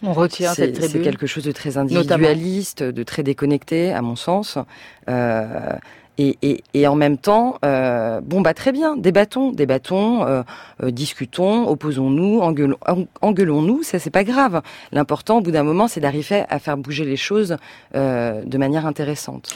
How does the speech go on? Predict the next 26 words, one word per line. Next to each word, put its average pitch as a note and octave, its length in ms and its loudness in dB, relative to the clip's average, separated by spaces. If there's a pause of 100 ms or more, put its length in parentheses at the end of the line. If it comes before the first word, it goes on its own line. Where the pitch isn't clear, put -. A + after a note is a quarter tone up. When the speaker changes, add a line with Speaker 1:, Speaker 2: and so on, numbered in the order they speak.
(140)
Speaker 1:
La G3 100 2
présidente C#4+ 400 0
de B3+ 60 2
la F#3 100 2
Fondation F3 480 -4
des E3 120 -2
femmes, A#3 280 0
euh, D#3+ 400 -2
Anne-Cécile D#3 500 -6
Melfer, F#3+ 580 -4
disait F#3 360 0
à F3+ 80 0
propos F#3+ 380 0
de D#3 220 -4 (320)
cette - 240 -2
initiative F3 640 0
des, C#3+ 220 -2
des C#3+ 120 -6
cent D#3 180 -4
trente D#3+ 340 -6
personnalités, D3+ 840 -2
euh, C3+ 140 -2
dans, B2+ 280 -2
dans C#3+ 120 0
Libération D3 520 -2
mercredi E3 520 0